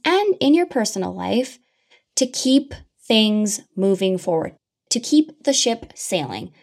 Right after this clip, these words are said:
Everything, every little thing, from emails to copywriting to creating reels to sending contracts to creating payment links to processing orders, every single thing, I'm talking everything,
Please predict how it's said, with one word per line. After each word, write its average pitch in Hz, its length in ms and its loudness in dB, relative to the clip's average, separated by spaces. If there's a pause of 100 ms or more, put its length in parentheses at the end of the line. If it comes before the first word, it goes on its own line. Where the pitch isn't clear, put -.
(800)
Everything, 220 1160 2 (200)
every 285 340 4
little 254 220 4
thing, - 380 -8 (140)
from 175 500 2 (380)
emails 208 580 -2
to 226 100 -8
copywriting 208 840 -4
to 202 360 -6 (360)
creating 254 460 6
reels 208 560 0
to - 180 -4
sending 262 440 2
contracts - 640 -6
to 226 80 -4
creating 269 440 4
payment 175 400 -6
links - 380 -8
to 226 500 2 (240)
processing 302 540 2
orders, 277 280 2 (140)
every 349 440 4
single 302 280 2
thing, 247 280 -2
I'm 247 120 -2
talking 254 360 -4
everything, 220 440 0